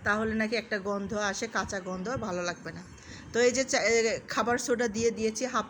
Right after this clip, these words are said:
চামচের একটু কম বেশি, কম হবে, বেশি হবে না, হাফ চামচের মতো এরকম করে দিয়ে এটাকে একটু ভালো করে নেড়ে চেড়ে নিচ্ছি। নেড়ে চেড়ে একটু যে, এক সময় লেগে থাকে না পাতা পাতা, সেগুলো একটু ছাড়িয়ে নিয়ে তো আবার একটু ঢেকে দিলাম, পাতাটা আরও একটু নরম হবে।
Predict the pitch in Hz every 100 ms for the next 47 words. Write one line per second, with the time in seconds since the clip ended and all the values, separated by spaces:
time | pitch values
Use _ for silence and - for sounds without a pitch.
0 | - 226 214 220 220 220 233 226 208 202
1 | 202 - 254 254 269 196 233 381 - -
2 | - - 202 208 226 220 190 196 226 285
3 | 202 - 196 190 202 190 180 185 185 196
4 | 202 202 170 202 202 254 381 - - -
5 | 190 214 220 220 254 247 226 220 226 220
6 | 214 196 196 208 208 202 180 - 160 170
7 | - - - - - 220 247 262 262 262
8 | 254 - 254 247 208 175 196 - 202 208
9 | - 240 233 220 208 214 233 254 262 220
10 | 214 208 214 269 - 208 208 208 226 226
11 | 208 202 208 208 196 277 - - - -
12 | 214 202 208 240 247 247 269 220 202 202
13 | 190 175 175 208 214 226 240 233 254 269
14 | 269 226 196 180 185 196 156